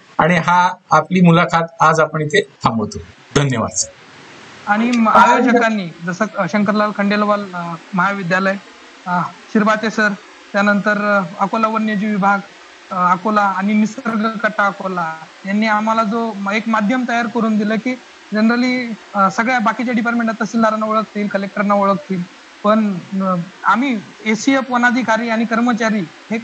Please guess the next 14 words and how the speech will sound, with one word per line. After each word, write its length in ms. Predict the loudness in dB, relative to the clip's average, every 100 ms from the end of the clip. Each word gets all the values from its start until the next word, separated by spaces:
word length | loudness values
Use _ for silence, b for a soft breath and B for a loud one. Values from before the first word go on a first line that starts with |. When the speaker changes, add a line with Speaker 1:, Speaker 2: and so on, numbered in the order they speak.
| -2
Speaker 2:
लोकांपर्यंत 540 | -2 0 0 0 -2 -2
पोहोचवणं 480 | 0 0 0 -2 -4 -8 -20 -8
आणि 120 | -4
त्यांचे 220 | 0 0 -2
experience 420 | -4 -2 -2 0
पोहोचवणं 360 | -2 -2 -2
आणि 100 | -2 -4
त्याच्या 240 | -4 -4
अनुषंगानं 500 | -4 -4 -6 -6 -4
जंगलाच्या 500 | -2 -2 -2 -2 -4 -8 -12 -20 -20 -6
भल्यासाठी 400 | -2 -2 -2 -2
काहीतरी 400 | -2 -2 -2 0
घडवून 380 | 0 0 0 -2
आणणं 260 | -2 -4